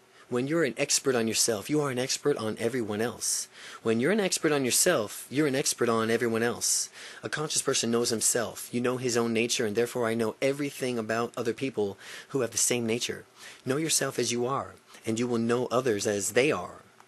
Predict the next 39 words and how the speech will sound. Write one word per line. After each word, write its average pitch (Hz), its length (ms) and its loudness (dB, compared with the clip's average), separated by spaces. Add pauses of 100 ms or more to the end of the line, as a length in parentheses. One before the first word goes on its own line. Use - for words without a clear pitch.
(320)
Never 165 200 4
be 156 120 0
afraid 139 360 2
to 123 100 -4
expose 123 320 0
a 117 60 0
weakness 123 340 0
in 151 140 2
yourself. 151 500 2
Exposing 190 340 0
a 156 40 0
weakness 156 360 0
is 120 60 -4
the 120 60 -4
beginning 131 320 -2
of 104 60 -4
a 101 40 -2
strength. - 540 2
Remember, 113 400 0 (400)
everything 160 340 0
you 139 160 -4
learn 135 320 2
about 113 240 0
yourself 110 420 0
is 101 120 0
good 123 400 0
news. 117 640 0 (240)
No 123 80 0
matter 123 160 -2
how 131 160 -4
difficult 135 400 -2
or - 20 0
surprising, 127 540 0
or 113 100 4
it's 107 80 0
surprising 127 400 -2
it 110 80 0
may 113 160 2
be, 117 320 0